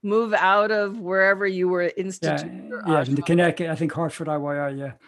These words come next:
Speaker 1: Okay, and you were gonna move to this other place.
Speaker 2: Oklahoma, Oklahoma City, yeah.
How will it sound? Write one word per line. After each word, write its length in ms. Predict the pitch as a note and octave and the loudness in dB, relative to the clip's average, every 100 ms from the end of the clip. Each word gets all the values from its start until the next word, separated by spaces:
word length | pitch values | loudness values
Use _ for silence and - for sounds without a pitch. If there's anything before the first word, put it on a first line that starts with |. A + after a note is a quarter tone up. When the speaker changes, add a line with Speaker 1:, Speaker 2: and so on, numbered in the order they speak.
| _ | _
Speaker 1:
Okay, 400 | A3+ A3+ G#3+ E3+ - | 2 2 0 -10 -8
and 200 | F#3+ F#3+ | -8 -6
you 220 | A3 A#3 | -4 -4
were 140 | A#3 | -4
gonna 200 | G#3 G#3 | -6 -6
move 440 | F#3+ G3 G3+ G3 E3 | -6 -2 2 0 -2
to 100 | F#3+ | -6
this 220 | F3+ F3 - | -6 -6 -2
other 400 | B3+ D#4+ D4 A3 | 0 2 2 -2
place. 460 | - G3+ F3 E3 F3 | -2 0 4 4 4
Speaker 2:
Oklahoma, 260 | G3 E3 F#3+ | 4 4 4
Oklahoma 360 | - F3 D#3+ | 2 2 2
City, 300 | - E3 C#3+ | 2 -2 -2
yeah. 220 | C#3 C#3+ | -2 -4